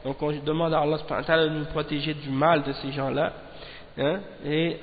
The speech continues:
euh, on, on lui demande donc de nous préserver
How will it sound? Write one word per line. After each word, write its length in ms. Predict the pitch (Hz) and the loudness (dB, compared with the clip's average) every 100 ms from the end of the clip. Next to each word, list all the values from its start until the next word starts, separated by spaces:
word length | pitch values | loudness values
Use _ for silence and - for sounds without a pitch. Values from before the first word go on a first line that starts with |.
| - | -4
euh, 280 | 139 139 139 | -2 0 0
on, 340 | 147 139 117 143 | 0 -2 -2 -2
on 20 | |
lui 120 | 139 | -2
demande 360 | 135 131 147 135 | -2 0 2 2
donc 280 | 143 147 143 135 131 | 0 -2 -4 -8 -6
de 240 | 139 151 147 - - - | -2 -2 -2 -10 -16 -12
nous 200 | 135 139 | -6 -4
préserver 680 | 135 135 135 127 202 170 | -4 -4 -2 -4 -2 -4